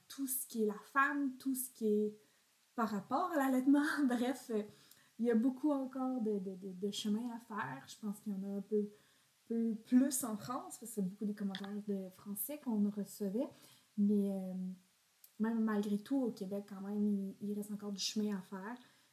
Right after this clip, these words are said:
Euh, puis je pense que c'est important d'en parler. Puis, euh, c'est pour ça, euh, le podcast existe, surtout pour les mamans qui allaitent, mais, euh,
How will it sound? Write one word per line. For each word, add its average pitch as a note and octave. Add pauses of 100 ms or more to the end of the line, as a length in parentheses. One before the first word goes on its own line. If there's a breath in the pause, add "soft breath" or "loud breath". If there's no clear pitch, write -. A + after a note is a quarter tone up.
(140)
Euh, G3
puis G#3
je -
pense B3
que B3+
c'est B3+
important A3
d'en G#3
parler. G3+ (120)
Puis, G3
euh, F#3+
c'est -
pour -
ça, A3+ (480 loud breath)
euh, F#3+ (220)
le G3+
podcast B3
existe, G#3+
surtout A3
pour G#3+
les G#3
mamans G3
qui G#3
allaitent, G3
mais, G3
euh, F3